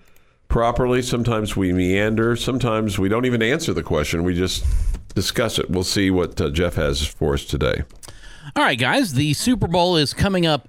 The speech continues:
Speaker 2: on Sunday, and
Speaker 1: Mm-hmm.
Speaker 2: we all know a team we want to win, whether it be the Eagles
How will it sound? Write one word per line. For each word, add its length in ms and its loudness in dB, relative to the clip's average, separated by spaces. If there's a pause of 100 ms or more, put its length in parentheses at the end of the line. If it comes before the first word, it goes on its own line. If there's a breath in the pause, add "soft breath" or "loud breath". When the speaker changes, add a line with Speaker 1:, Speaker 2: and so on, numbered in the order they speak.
Speaker 2:
on 320 2
Sunday, 500 0
and 160 2
Speaker 1:
Mm-hmm. 140 2
Speaker 2:
we 80 0
all 320 0 (800 loud breath)
know 260 2
a 40 2
team 260 2
we 100 2
want 320 0
to 100 2
win, 420 2 (180)
whether 240 2
it 100 -4
be 120 0
the 80 2
Eagles 420 0